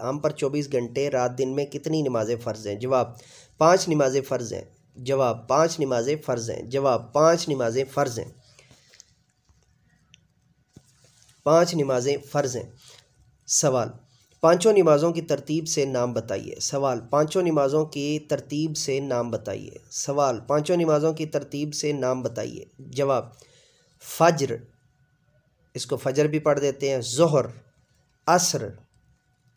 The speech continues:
मगरिब, इशा। अच्छा, फजर, असल लफ्ज़ ये है, फजर गलतुल आम है, तो फजर इसको खींच कर पढ़ना है। ज़ोहर और असर, इसको भी ऐसे तनाव के साथ अदा करना है।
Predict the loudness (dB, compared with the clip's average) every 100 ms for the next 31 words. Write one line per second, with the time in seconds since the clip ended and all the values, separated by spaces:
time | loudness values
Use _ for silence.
0 | -12 -2 4 4 4 4 4 0 -10 -14
1 | _ _ _ _ -6 -4 -4 -4 0 0
2 | -2 -8 _ _ _ -10 -6 -2 -2 2
3 | 4 6 4 2 -16 _ _ -6 -2 2
4 | 4 2 0 -4 -2 -2 -2 -2 2 2
5 | 2 0 0 0 0 0 -6 -6 -8 -8
6 | 2 4 6 4 0 -6 -20 _ -6 -6
7 | -6 -8 0 2 4 4 2 4 2 2
8 | 0 -2 -8 -16 _ -10 -6 4 6 6
9 | 4 2 -16 _ _ _ -8 -8 -6 4
10 | 4 6 2 -2 -8 -16 -8 -6 0 2
11 | 4 4 4 -2 -4 -12 _ _ _ -20
12 | -20 -20 -20 -10 0 4 6 6 2 2
13 | 2 2 2 2 0 -2 -2 -4